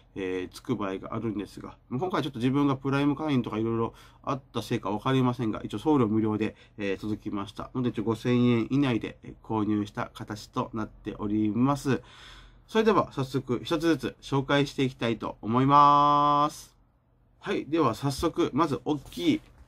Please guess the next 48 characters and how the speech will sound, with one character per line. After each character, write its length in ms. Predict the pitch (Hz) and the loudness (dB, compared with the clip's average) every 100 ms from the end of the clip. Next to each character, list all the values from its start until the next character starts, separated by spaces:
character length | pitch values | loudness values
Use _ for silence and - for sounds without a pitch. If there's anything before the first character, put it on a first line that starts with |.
| 127 | -4
ね、 160 | 117 - | -4 -6
一 160 | 107 135 | -4 2
番 120 | 135 | 4
今 100 | 139 | 4
回 100 | 120 | 4
メ 140 | 131 | 4
イ 20 | 143 | 2
ン 40 | |
と 60 | 104 | -2
な 60 | |
る 60 | - - | -10 -12
ウ 60 | |
ク 160 | 123 180 | 0 4
レ 100 | 185 | 6
レ 240 | 185 143 - | 4 2 -4
か 60 | - | -4
ら 80 | 120 | -2
紹 220 | 131 120 | 0 -2
介 180 | - 117 | -2 -4
し 60 | |
た 100 | - | -2
い 80 | 117 | -6
と 140 | - 117 | -4 -2
思 240 | 120 127 | 2 4
い 80 | 127 | 4
ま 240 | 139 143 | 6 4
す。 240 | 135 - - - - - - - _ | 2 -10 -20 -20 -20 -20 -20 -20 _
え 260 | 127 131 131 | 0 4 4
ー、 20 | |
ま 100 | 175 | 4
だ 160 | 151 - _ _ _ _ - - | 2 0 _ _ _ _ -18 -6
中 280 | 123 139 165 | -4 2 6
身 140 | 160 | 8
は 140 | 123 - - | 6 0 -8
見 140 | 127 | -6
て 60 | 117 | -4
お 160 | 117 | 0
り 80 | 123 | 2
ま 160 | 123 117 | 2 2
せ 120 | 104 | -6
ん 60 | |
が、 80 | 95 - _ | -8 -12 _
ウ 80 | 110 | -10
ク 200 | - 143 | 0 4
レ 120 | 139 | 6
レ 100 | 135 | 4
多 100 | 131 | 2
分 160 | 123 90 | -2 -4